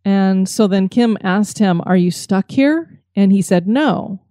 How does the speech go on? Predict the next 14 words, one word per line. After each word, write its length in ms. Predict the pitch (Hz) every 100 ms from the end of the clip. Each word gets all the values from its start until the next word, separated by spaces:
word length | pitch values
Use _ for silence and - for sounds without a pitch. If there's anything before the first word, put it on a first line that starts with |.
| _
And 120 | 185
then 120 | 185 185
he 60 |
said, 220 | 190 202
"Are 120 | - 190
you 180 | 190
hurt?" 540 | 185 190 185 311 - - _ _ _ -
And 720 | 202 185 175 175 175 175 185 -
the 80 | 185
little 160 | 180
boy 220 | 170 175 170
said, 260 | 196 185
"No." 480 | 233 240 175 - 170 _ _ _
So 800 | - 220 208 202 196 196 196